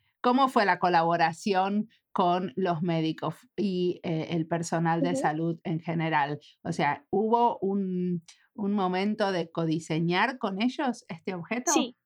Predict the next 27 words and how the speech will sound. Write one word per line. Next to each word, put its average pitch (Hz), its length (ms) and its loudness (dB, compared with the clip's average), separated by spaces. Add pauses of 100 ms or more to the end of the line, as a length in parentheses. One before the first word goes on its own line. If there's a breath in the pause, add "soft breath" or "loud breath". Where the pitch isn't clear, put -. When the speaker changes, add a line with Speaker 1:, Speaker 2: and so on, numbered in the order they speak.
Speaker 2:
el 269 140 0
proyecto 262 500 0
se, 269 480 -2
se - 260 -2 (800)
asesoró 226 720 -2
siempre 285 460 -2 (140)
en 214 340 -4
dos 247 280 -2
médicos 294 760 -4 (440)
y 247 180 0
en, 220 200 -4 (360)
si - 160 -2
no 247 80 -2
estoy 262 220 -2
mal, 269 200 -2
cinco 285 540 -2
psicólogos, 285 580 -2 (220)
sí, - 240 -4 (100)
psicólogas, 240 840 -2 (180)
eran 226 300 -4
todas 233 280 -2
mujeres, 240 500 -4 (220)
y 285 640 0 (180)
hicimos 294 420 0
sesiones 294 720 -2
en 262 180 -2
las 240 160 -4